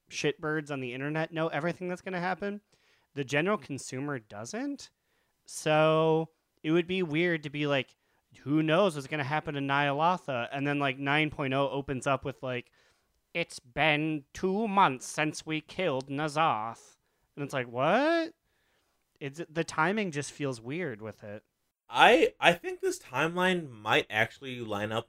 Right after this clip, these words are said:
Speaker 2: with how they announced Legion. I think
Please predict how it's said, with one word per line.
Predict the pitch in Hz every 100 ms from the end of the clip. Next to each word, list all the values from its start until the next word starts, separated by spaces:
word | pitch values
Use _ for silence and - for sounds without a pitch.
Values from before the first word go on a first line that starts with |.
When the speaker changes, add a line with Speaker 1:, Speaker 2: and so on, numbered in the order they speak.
| _
Speaker 2:
with | 101 98 _ -
how | 107 104 98 95
they | 98
announced | 95 95 92 90 - - -
Legion. | 95 95 95 98 117 151 185 214 262 _ _ _ _ _ _ 135
I | 143
think | - 190 208